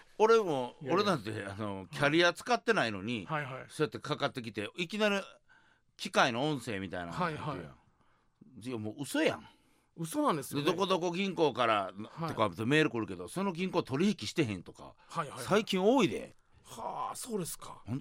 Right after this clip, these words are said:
Speaker 1: こんなん引っかかる人おんのかな思ったら、まあ、引っかかる人おるからやってんやろうけどな、そいつらもな。
Speaker 2: そうなんですよ。気をつけてほしいんですけど、マリコは引っかかりそうになってましたからね。いや、落ち着けと。
Speaker 1: そうやな、そんなやつおんねやな、だから。
Speaker 2: そうなんですよ。すぐ焦るんですよ、バーッと。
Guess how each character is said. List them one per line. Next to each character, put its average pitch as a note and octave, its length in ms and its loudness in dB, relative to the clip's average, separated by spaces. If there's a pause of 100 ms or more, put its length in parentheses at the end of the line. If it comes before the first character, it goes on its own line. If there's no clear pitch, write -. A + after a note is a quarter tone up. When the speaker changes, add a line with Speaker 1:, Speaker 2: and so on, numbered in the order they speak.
Speaker 1:
こ C#4+ 120 0
ん D#4+ 40 2
な - 80 6
ん - 40 2
引 - 180 -4
っ - 20 -20
か E3 140 2
か F#3 160 2
る F#3+ 80 4
人 E3+ 180 0
お F#3+ 120 6
ん A3+ 40 6
の G3+ 100 4
か C3 100 4
な A#2 60 6
思 G#2 100 0
っ - 20 -6
た G2+ 60 0
ら、 - 20 2
ま A2 120 2
あ、 - 20 0
引 - 60 -8
っ - 20 -10
か D3 100 -2
か E3+ 60 0
る F#3 60 0
人 F3+ 120 -2
お G#3+ 80 8
る A3 80 6
か C#3 140 2
ら A2 60 0
や C3 100 6
っ C#3+ 80 0
て D#3 120 2
ん C#3+ 60 2
や A2 80 -2
ろ F2 80 -10
う - 20 -14
け F#2+ 120 -6
ど F#2+ 100 -4
な、 F3+ 160 6
そ B2+ 140 -4
い - 20 -2
つ F#2 100 -6
ら - 60 0
も - 0 -
な。 - 80 0
Speaker 2:
そ D3+ 80 -4
う - 40 -6
な - 0 -
ん - 20 -4
で - 20 2
す - 0 -
よ。 F#3 160 8
気 - 0 -
を D#3 60 2
つ - 60 -8
け C#4 40 -8
て A3+ 80 -6
ほ C4 80 -4
し - 80 -6
い G#3 60 -8
ん - 20 -8
で D3+ 60 -4
す - 80 -14
け C3 60 -8
ど、 B2 40 -8
マ F#3+ 160 -4
リ C4+ 100 -4
コ F#3+ 120 -4
は C#3 40 -2
引 - 40 -12
っ - 20 -18
か E3 100 -8
か F#3 120 -2
り F#3 40 -2
そ C#4+ 120 -4
う - 20 0
に - 20 0
な C3 60 -2
っ - 20 -10
て B2 60 -14
ま B2 80 -10
し - 60 -12
た - 80 -14
か - 80 -20
ら - 80 -20
ね。 F#2+ 160 -20 (200)
い G3+ 40 -6
や、 F#3+ 40 -2
落 E3+ 120 -2
ち - 80 -6
着 - 120 -8
け - 100 0
と。 F#3+ 40 2
Speaker 1:
そ C3 120 -6
う - 20 2
や - 20 2
な、 - 0 -
そ - 0 -
ん C#3+ 40 2
な C#3+ 80 2
や - 40 -2
つ G#2 100 -8
お D3+ 120 4
ん E3+ 80 4
ね B2 60 0
や - 120 -12
な、 C#3 160 4
だ G#2 100 0
か D2 120 -12
ら。 C2+ 120 -14 (140)
Speaker 2:
そ A#3 140 -8
う - 20 -2
な F3 60 -2
ん - 20 -6
で C3 40 -10
す C#3 60 -12
よ。 D3 60 -10
す - 160 -4
ぐ C4 80 -2
焦 F3+ 180 -2
る D#3 120 -2
ん - 20 -6
で A2+ 80 -8
す - 100 -14
よ、 - 160 -14
バ - 60 -14
ー - 200 -16
ッ - 40 -20
と。 - 160 -20